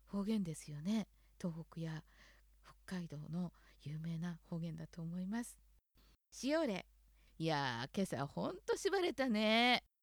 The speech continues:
あ、違う。「しばれたね」。こっちの方が北海道弁っぽいかな。「いやー、今朝ほんとしばれたね。エンジンかからなくて困ったさ」。こんな感じで、北海道弁っぽく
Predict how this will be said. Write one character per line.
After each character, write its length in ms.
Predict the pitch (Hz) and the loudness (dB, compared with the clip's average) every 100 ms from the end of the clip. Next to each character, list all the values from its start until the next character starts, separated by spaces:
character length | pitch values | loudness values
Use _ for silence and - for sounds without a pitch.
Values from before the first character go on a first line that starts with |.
| _ _ | _ _
あ、 60 | 165 | -6
違 200 | - 160 | -2 0
う。 320 | 165 175 160 - _ _ _ _ _ - | 2 2 0 -6 _ _ _ _ _ -8
「し 200 | - 165 | 0 2
ば 140 | 143 | 4
れ 120 | 214 | 4
た 160 | - 254 | 6 8
ね」。 440 | 143 165 202 196 - _ _ _ _ _ _ _ | 6 4 2 2 -4 _ _ _ _ _ _ _
こ 120 | 170 | -8
っ 40 | - | -8
ち 140 | - 240 | -4 -2
の 100 | 247 | 0
方 180 | 254 | 0
が 220 | 165 143 - - | -2 -4 -10 -10
北 100 | 165 | -8
海 260 | - 165 | -2 -2
道 160 | 165 160 | 0 -2
弁 180 | 156 156 | -2 -4
っ 60 | - | -2
ぽ 100 | 160 | -2
い 60 | 143 | -2
か 120 | 117 | -4
な。 220 | 139 - - _ - - - - | -6 -8 -10 _ -20 -20 -20 2
「い 80 | 170 | 6
や 240 | 160 - - | 6 4 -2
ー、 40 | - | -4
今 80 | |
朝 120 | 175 - | -4 -2
ほ 180 | 170 | 2
ん 80 | 311 | 2
と 120 | - 494 | 4 2
し 120 | 208 | 6
ば 120 | 208 | 6
れ 80 | 254 | 8
た 140 | 214 | 6
ね。 460 | 175 156 196 220 - _ - - - - | 4 4 6 4 2 _ -20 -20 -20 0
エ 220 | 196 262 | 6 8
ン 80 | 262 | 8
ジ 180 | 180 180 | 6 2
ン 60 | |
か 120 | 170 190 | 2 6
か 140 | 254 | 6
ら 80 | 240 | 8
な 100 | 196 | 4
く 60 | |
て 100 | - | 0
困 240 | - 160 202 | -6 -4 -4
っ 40 | - - | -6 2
た 140 | 392 | 2
さ」。 720 | - 226 180 156 135 123 82 - - _ - - - - | 4 4 6 6 4 0 -4 -12 -20 _ -20 -20 -20 -20
こ 120 | - 139 | -18 -16
ん 40 | |
な 80 | 139 | -14
感 180 | 147 139 | -14 -14
じ 160 | - | -14
で、 200 | - 147 - _ _ _ _ - _ _ - - - | -14 -16 -18 _ _ _ _ -20 _ _ -20 -20 -14
北 140 | 156 | -10
海 80 | 147 | -6
道 160 | 151 | -4
弁 220 | 147 156 156 | -4 -6 -6
っ 60 | - | -6
ぽ 120 | 180 | -6
く 220 | - | -6